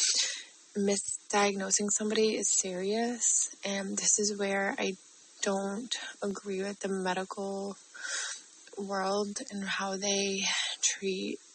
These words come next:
mental health and depression and certain issues, because it's so easy to put a label on something and then prescribe a medication, right? And in my mind, I feel like that is just covering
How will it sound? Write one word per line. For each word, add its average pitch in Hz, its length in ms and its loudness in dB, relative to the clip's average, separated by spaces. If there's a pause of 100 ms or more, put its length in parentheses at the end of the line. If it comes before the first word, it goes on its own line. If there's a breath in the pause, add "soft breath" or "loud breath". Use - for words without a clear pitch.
(140)
mental 196 260 4
health 190 380 2
and 185 100 -2
depression 185 600 0
and 202 420 -6 (180)
certain - 300 0
issues, 202 500 4 (160)
because 190 640 4 (480 loud breath)
it's - 160 2
so 214 160 8
easy 196 580 8
to - 140 2
put 190 140 2
a 185 40 6
label 185 240 6
on 190 160 2
something 185 560 -2
and 185 180 0
then 185 480 -2
prescribe 180 400 2
a 180 60 2
medication, 196 640 0
right? 190 300 2 (680 loud breath)
And 196 400 2 (160)
in 196 140 2
my 190 160 2
mind, 196 300 2
I - 100 0
feel 190 180 2
like 190 360 2 (680 loud breath)
that 190 120 4
is 196 180 4
just 202 200 2 (180)
covering 190 640 2